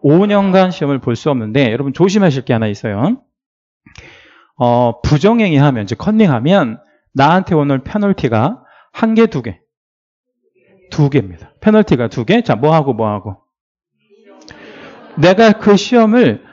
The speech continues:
한 개 봤거든요. 컨닝을 한 개밖에 안 했어. 학개론 일 번 문제 베꼈거든. 근데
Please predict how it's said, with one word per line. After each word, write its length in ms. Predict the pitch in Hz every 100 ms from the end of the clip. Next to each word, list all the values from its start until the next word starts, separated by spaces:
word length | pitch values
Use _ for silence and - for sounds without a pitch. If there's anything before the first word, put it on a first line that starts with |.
| _ _
한 360 | - - 349
개 140 | 349 359
봤거든요. 500 | 165 - 113 110 240 _ _ _ _ -
컨닝을 380 | - 285 262 196
한 200 | - 302
개밖에 320 | 302 262 214
안 140 | 117
했어. 260 | 120 - 98
학개론 600 | - 226 233 196 160 - -
일 120 | 160
번 140 | 170
문제 160 | 147 117
베꼈거든. 560 | 110 113 120 113 120 95 - - - - _
근데 380 | 180 180 226